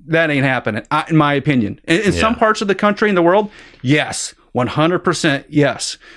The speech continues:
Speaker 1: But for a large part of it, probably not, right? Uh, 'cause it's just not designed for it. Now, I read,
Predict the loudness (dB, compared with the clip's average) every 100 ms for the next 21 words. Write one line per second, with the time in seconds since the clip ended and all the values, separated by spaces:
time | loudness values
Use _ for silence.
0 | -20 _ 0 2 2 4 2 0 -4 -2
1 | 0 0 -2 -4 -2 0 2 2 2 2
2 | 0 -6 _ -2 0 -4 -20 -20 _ -6
3 | -2 -2 0 -2 -2 -6 -2 -2 0 -2
4 | -6 -8 -10 -4 -2 -2 -4 -8 _ _
5 | _ _ _ _ _ _ _ -6 -2 0
6 | -2